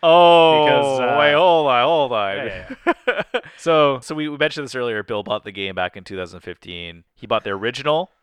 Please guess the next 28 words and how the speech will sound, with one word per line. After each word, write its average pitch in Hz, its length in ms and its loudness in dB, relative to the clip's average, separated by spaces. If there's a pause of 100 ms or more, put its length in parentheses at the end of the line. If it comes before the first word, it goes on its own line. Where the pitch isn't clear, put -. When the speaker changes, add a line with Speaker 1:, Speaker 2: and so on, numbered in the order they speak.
Speaker 1:
plus - 280 -6
Tentakill. 90 640 -16 (180)
Speaker 2:
Right. 101 220 -18 (180)
Speaker 1:
Because 107 340 -10
he 110 100 -10
was 101 100 -10
hyped 98 320 -8
up 92 180 -6
over 90 360 -12
Will 87 200 -10
Wheaton's 87 280 -20
tabletop. 90 560 -4
He 90 40 -18
saw 95 140 -10
how 87 60 -6
much 85 160 -12
fun 98 120 -14
they're 92 120 -12
having. 90 320 -8
The 90 60 -18
game, 90 300 -12
you 95 60 -14
know, 92 100 -6
all 101 200 -4
the 104 100 -6
jokes 98 380 -8
Bill 87 280 -10
loves. 123 600 4